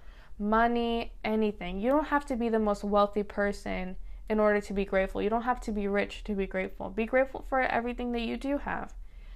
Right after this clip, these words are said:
I'm grateful for my dog. Love my dog. Family, friends, my house. Oh my gosh, I have to give you guys a house update.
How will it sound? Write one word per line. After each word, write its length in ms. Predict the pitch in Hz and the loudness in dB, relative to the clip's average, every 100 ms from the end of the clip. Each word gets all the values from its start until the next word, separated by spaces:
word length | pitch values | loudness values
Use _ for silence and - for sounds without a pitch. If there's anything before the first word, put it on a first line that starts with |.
| - | -2
I'm 160 | - 208 | 2 4
grateful 320 | 220 233 233 | 4 0 0
for 140 | 233 247 | -6 -4
my 160 | 247 | 0
dog. 380 | 262 285 208 - - - - | 4 4 2 -2 -12 -12 -10
Love 320 | 202 214 220 | -4 -2 0
my 140 | 226 | -2
dog. 400 | 214 202 196 202 - - - - - - - - - - - | -4 -4 -4 -8 -12 -10 -10 -10 -12 -12 -12 -12 -10 -8 2
Family, 400 | 233 233 233 226 | 4 4 2 0
friends, 640 | - 214 208 208 208 - | 0 2 4 2 0 -4
my 140 | 220 202 | -4 -2
house. 560 | 196 196 196 196 - - - - - - - | 4 6 6 2 -10 -14 -14 -14 -12 -12 -2
Oh 100 | 277 | 4
my 140 | 285 | 4
gosh, 320 | 294 302 294 - | 6 6 6 2
I 80 | 262 | 2
have 160 | 277 311 | 4 4
to 80 | 320 | 4
give 140 | 302 | 6
you 80 | 285 | 8
guys 200 | 285 269 | 8 6
a 60 | |
house 280 | 240 330 370 | 0 0 2
update. 480 | - 220 - 180 180 | 2 2 0 0 0